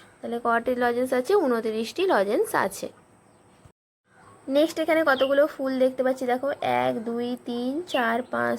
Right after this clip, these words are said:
ছয়, সাত, আট, নয়, দশ, এগারো, বারো, তেরো, চোদ্দো, পনেরো,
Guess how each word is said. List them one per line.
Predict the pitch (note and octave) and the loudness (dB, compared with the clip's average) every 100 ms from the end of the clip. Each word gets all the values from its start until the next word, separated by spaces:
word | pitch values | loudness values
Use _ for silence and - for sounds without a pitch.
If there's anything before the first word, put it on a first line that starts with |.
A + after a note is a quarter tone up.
| - | -6
ছয়, | - A#3+ A#3+ F4 | -4 -2 -2 -2
সাত, | - A#3 A3+ A#3+ A3+ | -6 -6 -6 -4 -4
আট, | - A3+ A3+ | -4 -4 -6
নয়, | A3 A3 C#4+ D#4+ | -6 -4 -4 -2
দশ, | A#2 A#2 B3+ B3+ | 0 0 0 -4
এগারো, | G#2+ G#2+ G#2 | -4 -4 -4
বারো, | G#2 G2+ A#2+ E4+ E4+ | -4 -4 -2 -4 -4
তেরো, | B2 A#3 C4 | -4 -2 -4
চোদ্দো, | B3+ A#3 G#3+ A3+ | -4 -6 -4 -4
পনেরো, | - G#3+ A3 | -4 -4 -4